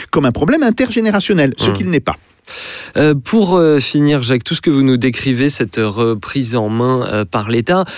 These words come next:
Speaker 2: euh, des gens, euh, qui sont attachés à la justice sociale, qui nous écoutent, euh, se disent peut-être, « Mais l'État, euh, c'est quand même ce qu'on essaye de défendre. » Mais est-ce que, euh, justement, cette vision de l'État, euh, c'est, c'est une vision dont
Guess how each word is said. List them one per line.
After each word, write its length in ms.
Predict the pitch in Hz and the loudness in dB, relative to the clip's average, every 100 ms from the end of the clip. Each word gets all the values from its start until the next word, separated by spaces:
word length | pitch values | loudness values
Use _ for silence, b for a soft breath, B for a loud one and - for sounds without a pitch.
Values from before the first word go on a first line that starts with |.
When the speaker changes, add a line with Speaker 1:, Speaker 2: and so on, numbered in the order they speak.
| B 123 | B 0
Speaker 2:
euh, 340 | 123 127 127 123 | 2 4 4 2
des 180 | 139 | 2
gens, 440 | 135 151 156 147 135 | 2 4 6 6 6
euh, 160 | 120 | 4
qui 160 | 110 120 | 2 -2
sont 180 | - 123 | 0 2
attachés 480 | 120 127 117 139 127 | 2 2 2 2 4
à 60 | |
la 100 | 117 | 4
justice 380 | 110 117 - 117 | 2 0 -2 -2
sociale, 420 | 131 117 - 127 | 0 0 0 0
qui 160 | 120 117 | 0 0
nous 300 | 117 110 113 | 2 2 0
écoutent, 420 | 104 190 196 - | 0 2 2 2
euh, 160 | 147 127 | 0 0
se 180 | - 120 | 0 -2
disent 240 | 131 120 | 0 -2
peut-être, « 420 | - 117 180 - | -4 -2 -2 -2
Mais 180 | 127 117 | 0 2
l'État, 500 | 110 110 147 147 151 | 2 0 2 2 2
euh, 160 | 113 104 | 2 2
c'est 180 | - 110 | -2 -2
quand 160 | 117 | 0
même 240 | 117 139 135 | 2 2 0
ce 100 | - | -2
qu'on 440 | 123 123 120 120 | -2 0 2 2
essaye 420 | 113 107 - 151 | 0 0 0 0
de 320 | 135 120 135 135 | 0 2 2 2
défendre. » 500 | 127 131 147 131 104 B B 143 | 0 0 2 2 2 B B -4
Mais 140 | 123 127 | 0 0
est-ce 160 | 120 | 0
que, 100 | - | 2
euh, 420 | 180 180 139 123 117 | 4 4 4 4 2
justement, 380 | 120 - 143 | 0 -2 -2
cette 200 | 143 131 | 0 -2
vision 300 | 113 117 127 | -2 -2 0
de 60 | 127 | 2
l'État, 520 | 123 113 147 160 170 | 0 2 0 2 2
euh, 60 | 120 | 2
c'est, 240 | - - 107 | 0 -2 -4
c'est 340 | - 104 - | -4 -6 -4
une 100 | 110 | -4
vision 280 | 104 107 | -2 -2
dont 120 | 123 | -2